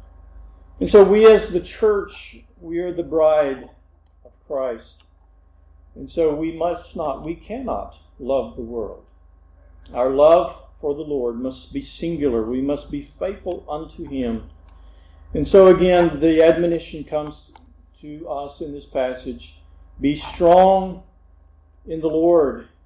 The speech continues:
and in the strength of his might." And in reality, if we try to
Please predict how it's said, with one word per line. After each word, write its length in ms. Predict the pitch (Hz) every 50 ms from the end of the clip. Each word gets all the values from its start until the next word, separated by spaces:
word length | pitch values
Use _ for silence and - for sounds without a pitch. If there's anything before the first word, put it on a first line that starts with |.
| _ -
and 120 | - 143 147
in 120 | 156 151
the 80 | 135 135
strength 540 | - - - 180 185 202 196 190 - - - -
of 320 | 165 165 165 165 - -
his 400 | 151 165 180 175 160 156 - -
might." 500 | 131 127 131 135 135 127 123 - - _ _ _ _ _ _ _ _ _ _ _ _ _ _ _ _ - _ _ _ _ _ _ _ _ -
And 180 | - 156 160
in 200 | 165 160 147 156 - - -
reality, 760 | 180 165 160 165 165 165 170 180 180 180 - 190 175 170 160
if 180 | 156 156 - 165
we 260 | 165 175 185 180 180
try 420 | - - 180 156 160 170 175 170
to 580 | 170 - - 170 156 151 151 151 147 147 147